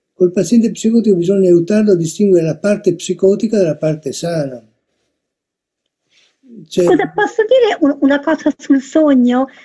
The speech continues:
Speaker 2: A me sembra un sogno più che psicotico, invece è un sogno, eh, nevrotico, dove ci sono due parti in conflitto che cerca-, due parti che cercano di integrarsi, che sono in conflitto, repubblicani e democratici, dove non c'è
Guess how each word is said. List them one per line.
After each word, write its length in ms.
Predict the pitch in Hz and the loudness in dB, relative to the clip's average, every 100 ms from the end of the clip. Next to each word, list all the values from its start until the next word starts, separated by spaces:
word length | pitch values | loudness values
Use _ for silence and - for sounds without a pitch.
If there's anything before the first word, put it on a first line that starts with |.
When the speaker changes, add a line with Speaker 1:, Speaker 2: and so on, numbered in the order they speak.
| - | -4
Speaker 2:
A 60 | 277 | 0
me 140 | 349 554 | 2 2
sembra 260 | 403 294 285 | 2 2 2
un 240 | 311 285 | 2 2
sogno 640 | - 392 415 403 381 349 | 2 0 2 2 2 2
più 140 | 359 381 | -2 -4
che 160 | 359 349 | -2 -2
psicotico, 720 | - 359 415 494 359 294 277 | -2 -2 0 -2 -2 0 2
invece 360 | 269 381 427 | 4 2 2
è 20 | 269 | 2
un 80 | |
sogno, 400 | 247 302 349 302 - _ _ _ _ | 2 2 4 2 0 _ _ _ _
eh, 200 | - - 247 | -4 -2 2
nevrotico, 680 | 269 277 453 539 370 285 262 | 2 4 0 2 0 2 2
dove 300 | 262 269 - | 2 0 -4
ci 140 | - | -18
sono 300 | - 392 349 | -4 2 4
due 280 | 240 370 370 | 4 2 0
parti 600 | 415 415 440 453 _ 466 480 - - 285 | -2 0 -2 -4 _ 0 0 -2 0 4
in 120 | 277 | 4
conflitto 720 | 370 403 - 381 381 392 - | 2 -6 -4 2 2 0 -2
che 180 | 453 403 | -2 -2
cerca-, 380 | - - 370 349 | -2 -2 0 2
due 240 | 254 294 - | 4 4 2
parti 380 | 370 440 440 427 | -2 -2 -4 -4
che 120 | 330 | -4
cercano 500 | - 330 330 392 311 | 0 -2 0 0 2
di 200 | 330 - | 2 2
integrarsi, 1120 | 285 285 - - 320 302 466 349 214 - 254 262 | 2 2 0 -4 -2 0 -2 -2 -4 -4 -4 -4
che 180 | 254 - | -10 -2
sono 180 | 294 311 | 2 4
in 120 | 302 | 4
conflitto, 580 | 415 403 - 285 285 359 | 2 -2 4 4 4 0
repubblicani 960 | 262 269 254 277 277 302 330 330 - | 0 0 0 0 2 2 4 4 0
e 120 | - 226 | -6 -2
democratici, 800 | 262 269 269 370 453 - 247 240 | 2 2 2 -2 -2 -2 -4 0
dove 220 | 262 269 | 0 2
non 120 | 277 | 0
c'è 240 | 269 320 | 0 -4